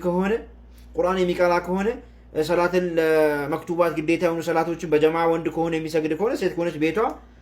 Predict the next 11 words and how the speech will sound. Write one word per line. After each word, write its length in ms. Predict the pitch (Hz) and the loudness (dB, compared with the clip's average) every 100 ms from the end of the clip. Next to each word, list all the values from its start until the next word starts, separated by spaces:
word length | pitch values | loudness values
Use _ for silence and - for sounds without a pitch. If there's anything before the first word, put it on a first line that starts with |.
| - | -6
በቃ 120 | - 208 | 0 2
በዚህ 200 | 190 226 | 6 6
አይነት 160 | 226 | 6
ሁኔታ 220 | 220 226 226 | 2 0 0
ከሆነ 360 | 220 220 247 277 320 - - - - - - - - - - - - - - | 0 -2 -2 -2 -6 -12 -20 -20 -20 -20 -20 -20 -20 -20 -20 -20 -20 -14 2
የፈለገ 460 | 285 294 311 302 285 | 4 4 6 4 4
ጅን 180 | 269 247 | 0 4
የፈለገ 340 | 233 262 247 226 | 6 8 8 8
ድግምት 300 | 226 262 214 | 6 -2 -8
ቢሰራበት 520 | 214 247 254 269 294 | 0 2 4 2 2
አይጎዳውም። 580 | 214 202 202 202 175 139 | 2 4 2 2 0 -2